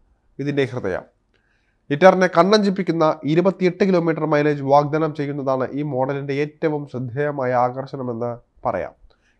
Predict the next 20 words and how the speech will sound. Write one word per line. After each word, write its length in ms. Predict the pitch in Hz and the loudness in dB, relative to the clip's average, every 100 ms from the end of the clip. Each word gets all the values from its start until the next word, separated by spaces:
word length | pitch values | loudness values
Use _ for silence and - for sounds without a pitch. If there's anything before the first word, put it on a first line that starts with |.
| - | -2
എന്നിരുന്നാലും 460 | 165 180 190 202 | 0 4 4 4
ബ്രാൻഡ് 300 | 165 170 190 190 | 6 4 4 0
തങ്ങളുടെ 360 | 165 170 170 160 | 0 0 0 0
മോഡൽ 340 | 147 165 175 | 0 0 -2
നിരയിൽ 280 | 170 165 165 | -4 -4 -4
നിന്ന് 400 | 160 160 147 135 | -4 -4 -4 -4
ഡീസൽ 320 | 165 170 190 | -6 -2 -2
എഞ്ചിനുകൾ 480 | 160 156 151 147 147 _ _ _ - | -2 -2 -2 -2 -4 _ _ _ -4
നിർത്തലാക്കിയതിന് 920 | 160 165 208 185 - 165 160 151 147 147 _ - | -2 2 6 6 6 0 0 0 -2 -4 _ -4
ശേഷം 380 | 147 147 143 80 - _ _ _ _ _ | -2 0 -2 -2 -12 _ _ _ _ _
സ്വിഫ്റ്റ് 300 | 170 165 185 | -4 0 0
പെട്രോൾ 500 | 165 151 165 180 - | 0 4 2 2 -2
എഞ്ചിനിൽ 360 | 147 151 156 156 | -4 -2 -2 -2
മാത്രമേ 460 | 147 139 131 135 135 - | -2 -2 -4 -6 -6 -8
ഇപ്പോൾ 340 | 123 131 131 120 | -10 -4 -2 -2
ലഭ്യമാകുന്നുള്ളൂ. 760 | 120 143 123 110 101 87 - _ _ _ _ _ _ | -4 -2 -2 -2 -6 -10 -14 _ _ _ _ _ _
നിലവിൽ 280 | 143 147 170 | 0 2 6
രാജ്യത്ത് 280 | 165 170 170 | 6 6 2
പരീക്ഷിച്ച് 560 | 165 165 165 180 165 160 156 | 2 2 -2 -8 -4 -2 0
തെളിഞ്ഞ 420 | 156 160 156 | 0 0 -2